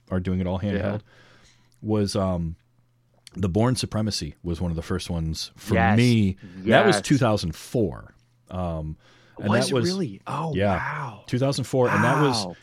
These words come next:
Speaker 1: Paul Greengrass, and it was this idea of bringing the camera handheld into the action to make it feel more visceral. It can work. I have actually seen where handheld camera work works really well. But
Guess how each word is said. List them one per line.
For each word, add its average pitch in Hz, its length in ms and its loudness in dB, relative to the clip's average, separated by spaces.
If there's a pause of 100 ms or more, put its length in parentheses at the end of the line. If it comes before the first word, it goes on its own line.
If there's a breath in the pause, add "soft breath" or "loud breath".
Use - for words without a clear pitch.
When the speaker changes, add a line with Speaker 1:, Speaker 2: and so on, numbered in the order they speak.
(200 loud breath)
Speaker 1:
Paul 139 240 2
Greengrass, 110 800 0
and 101 260 2
it 113 140 2
was 113 200 0
this 113 200 0
idea 113 440 4
of 98 600 2 (480 soft breath)
bringing 110 440 2
the 104 80 2
camera 101 680 2 (240)
handheld 101 680 0
into 107 420 2
the 92 140 0
action 92 420 0
to - 80 -8
make 87 220 -2
it - 80 -8
feel 92 200 -4
more 82 200 0
visceral. 104 520 -4 (440 soft breath)
It - 180 -6
can 160 520 2
work. 110 260 4
I 110 80 2
have 143 180 6
actually 214 380 2
seen 135 560 4
where 104 240 4
handheld 123 640 0
camera 104 340 0
work 90 240 -2
works 92 440 -4
really 92 320 2
well. 80 600 0 (1160 soft breath)
But 110 500 2